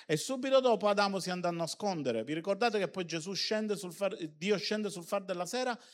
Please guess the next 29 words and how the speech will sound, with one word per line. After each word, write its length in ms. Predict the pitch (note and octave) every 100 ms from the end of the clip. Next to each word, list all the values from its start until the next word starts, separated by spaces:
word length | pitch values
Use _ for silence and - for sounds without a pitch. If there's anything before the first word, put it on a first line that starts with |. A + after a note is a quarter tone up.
| - -
e 100 | F3+
gli 80 |
dice, 220 | G#3 - F#3+
"Adamo, 260 | G#3 G3
dove 220 | F3+ F3+
sei?" 440 | E3+ D#3 A#2+ G2+ - _ _ _ _ _ _ -
E 100 | A#2+
lui 160 | E3
risponde, 480 | G3+ F#3+ G3+ G3 F#3
"Mi 80 | E3+
sono 240 | G3 F#3+
nascosto 560 | F#3 F3 - D#3 - C3
perché 240 | C3 C#3
ho 40 | C#3
avuto 240 | D#3 D3+
paura." 440 | C#3+ B2+ G#2+ G2 - _ _ _ _ _ _
Dubbio, 600 | A2 C#3+ E3 A3 B3 G#3+ _ _ _ _ _ _ _ _ _ _ _
peccato, 760 | - A#2+ - A2+ A#2 F3+ F3+ - _
vergogna, 760 | - E3 - C3 B2 C3+ C#3+ D3
paura. 500 | C#3+ B2+ G#2+ G#2 F#2+ _ _ _ _ _ -
E 120 | F3
immedi-, 400 | A#3+ A#3+ A#3 B3 G#3
immediatamente, 800 | C4 B3+ A3 G#3 F#3+ D3 A#2+ C3
guardate 400 | C3+ F3 G3+ G#3
qui 160 | G#3+ G3+
che 140 | G3
frattura 680 | - G#3 - - G#3 F#3+ -
cosmica 640 | G3 F#3+ F#3+ F3+ E3 E3
arriva 520 | D3+ E3 F3+ D#3+